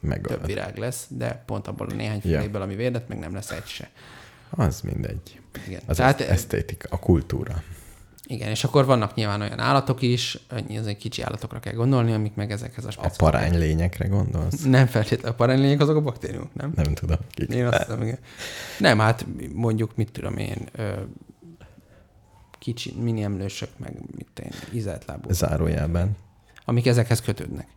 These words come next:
Speaker 1: Egy
Speaker 2: És
Speaker 1: nyúl
Speaker 2: akkor
Speaker 1: megette a paprikáimat.
Speaker 2: Tényleg?
Speaker 1: Be-
Speaker 2: Nekünk egy rókát meg a vacsoránkat nyaraláskor.
Speaker 1: Tényleg?
Speaker 2: Mhm.
Speaker 1: Jó.
Speaker 2: Méghozzá életem egyik, egy hús, egy nagyméretű hús volt,
Speaker 1: Mhm.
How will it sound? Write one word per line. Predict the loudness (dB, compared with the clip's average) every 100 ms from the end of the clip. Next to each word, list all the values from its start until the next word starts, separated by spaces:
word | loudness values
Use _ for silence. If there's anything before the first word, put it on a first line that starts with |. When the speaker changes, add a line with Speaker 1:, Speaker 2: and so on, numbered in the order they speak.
| _
Speaker 1:
Egy | 4 6
Speaker 2:
És |
Speaker 1:
nyúl | 6 6
Speaker 2:
akkor | 4
Speaker 1:
megette | 4 4 0 -2 -6
a |
paprikáimat. | -4 -6 -4 -6 -4 -6 -4 -2 -2 -6 -20 0
Speaker 2:
Tényleg? | 6 8 8 4 0
Speaker 1:
Be- | 4
Speaker 2:
Nekünk | 4 4
egy | 4
rókát | 4 2 0 -6
meg | -6 -4
a |
vacsoránkat | -4 -4 -6 -6 -8 -8
nyaraláskor. | -8 -6 -10 -12 -14 -14 -6
Speaker 1:
Tényleg? | 2 4 4 -2 -12 -2
Speaker 2:
Mhm. | 2 2 -2 -14 -20 -20 -20 -20 -20 -20 -10
Speaker 1:
Jó. | -6 -6 -6 -14 -2
Speaker 2:
Méghozzá | 2 4 6 8
életem | 6 4 2
egyik, | 2 2 -2 -8 _ _ -20 -18 -16 -6
egy | -6 -4
hús, | -4 -4 -6 -12 -20 -20 -16 -4
egy | -2 -2 -8 _ _ -18 -8
nagyméretű | -6 -6 -6 -8
hús | -10 -8
volt, | -6 -4 -4 -6 _ _ -20 _
Speaker 1:
Mhm. | -2 2